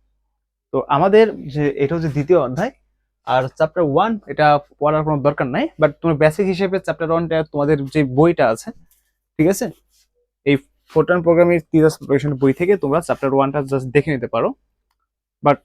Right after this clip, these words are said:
না দেখলেও কোনো সমস্যা নাই। তো আমরা, আহ, এই মনে করো ক্লাস এক, দুই, তিন, মানে তিন থেকে চারটে ক্লাস আমাদের ফরট্রানের টোটাল বেসিকের জন্য লাগবে, ঠিক আছে? তো আজকের ক্লাসটা খুবই গুরুত্বপূর্ণ, কারণ আজকের ক্লাসে আমরা যে জিনিসগুলো তোমাদের দিব, যে কনটেন্টগুলো, নোটগুলো তোমাদের দিব, সবগুলো বেসিক।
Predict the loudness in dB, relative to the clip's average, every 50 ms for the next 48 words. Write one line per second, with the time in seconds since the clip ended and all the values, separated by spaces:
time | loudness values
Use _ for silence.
0 | _ -4 0 2 2 2 2 0 0 0 2 2 2 2 4 2 2 0 0 -2
1 | -6 -8 -8 -10 -12 _ _ _ _ _ _ _ _ _ _ _ 6 6 6 8
2 | 10 10 10 10 8 4 -2 -20 _ _ _ _ _ _ _ _ _ _ _ 0
3 | 2 4 4 4 2 0 -2 -6 -6 -6 -6 -6 -8 _ -4 -2 0 0 0 2
4 | 4 4 4 4 2 0 _ 2 4 4 4 4 2 -2 -16 _ _ 2 4 4
5 | 6 6 4 2 -2 -4 -2 0 2 2 2 2 2 2 2 2 0 -2 -12 _
6 | -6 -4 -4 -2 0 0 0 0 0 -2 -2 -2 -2 -2 -2 -4 -6 -6 -2 2
7 | 2 2 2 2 0 0 2 4 4 4 4 2 -2 -2 0 2 4 4 4 4
8 | 2 -2 _ _ _ _ _ _ _ _ -4 0 2 2 2 2 2 0 2 0
9 | 0 0 0 0 -2 -2 -2 -4 -4 -8 -14 -20 -20 _ _ _ _ _ _ _
10 | _ _ _ _ _ _ _ 0 0 0 0 -2 -6 -10 _ _ _ _ _ _
11 | _ _ -6 -4 -2 2 2 2 2 2 0 -2 0 2 0 0 0 -2 -6 -8
12 | -6 -4 -2 0 2 2 0 -2 -4 -4 -4 -4 -4 -2 0 0 2 2 0 0
13 | -2 -4 -2 0 0 0 0 0 -2 0 0 0 0 0 -2 -2 -2 -2 -4 -6
14 | -4 -4 -4 -4 -4 -4 -4 -2 -2 0 2 2 2 4 4 2 0 -2 -4 -4
15 | -6 -4 _ 0 0 0 0 -2 -6 -4 -4 -2 -2 -2 -4 -6 -6 -4 -4 -6
16 | -4 -4 -2 -2 -2 -2 -2 -2 -2 -2 -4 -6 -8 -10 -8 -6 -4 -4 -2 -2
17 | -4 -4 -8 -12